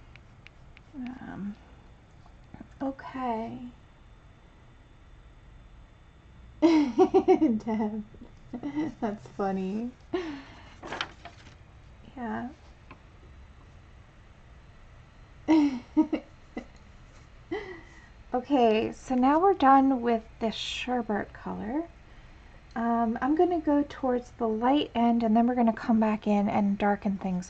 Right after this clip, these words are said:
up. But let's just see how the lights look. So I'm going to, I'm sharpening up the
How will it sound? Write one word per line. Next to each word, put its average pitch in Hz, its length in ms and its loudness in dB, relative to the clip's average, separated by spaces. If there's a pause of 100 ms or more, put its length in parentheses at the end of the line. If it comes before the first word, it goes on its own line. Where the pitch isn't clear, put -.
up. - 200 -2 (640)
But 233 100 -6
let's 269 320 0
just 294 240 -2
see 240 160 0
how 202 220 2
the 190 120 -2
lights 202 460 0
look. 214 380 2 (560)
So - 140 -10
I'm 240 180 0
going 262 220 4
to, 226 280 -8 (140)
I'm 226 140 -2
sharpening 233 840 2
up 226 260 2 (280)
the 208 500 0